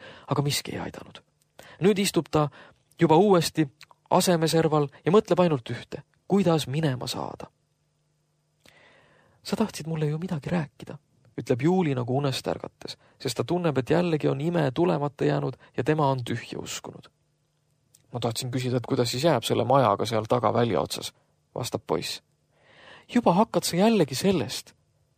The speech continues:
ohkab tüdruk lootusetult ja puhkeb nutma, mitte et poissi mõjutada, sest ta teab,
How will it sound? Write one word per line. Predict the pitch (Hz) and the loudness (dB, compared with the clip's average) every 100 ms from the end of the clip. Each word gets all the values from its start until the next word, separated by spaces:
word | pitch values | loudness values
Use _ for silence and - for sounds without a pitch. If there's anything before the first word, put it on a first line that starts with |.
| _ _ _ | _ _ _
ohkab | 147 - 160 - | 0 0 -2 0
tüdruk | 202 170 - | 0 0 4
lootusetult | 151 185 - 156 156 151 135 | 4 6 2 -4 -4 -4 -4
ja | |
puhkeb | 123 156 - 117 | -2 -4 -2 -2
nutma, | 139 170 - 143 139 - _ _ _ | 0 -2 -2 -2 -2 -4 _ _ _
mitte | 147 170 160 | -2 2 2
et | - | 4
poissi | 156 170 - 156 | 2 2 0 0
mõjutada, | 196 196 160 - 156 147 - - - | 4 4 2 0 0 0 -4 -20 -8
sest | - 151 | -6 0
ta | 160 | 2
teab, | 185 170 | 4 2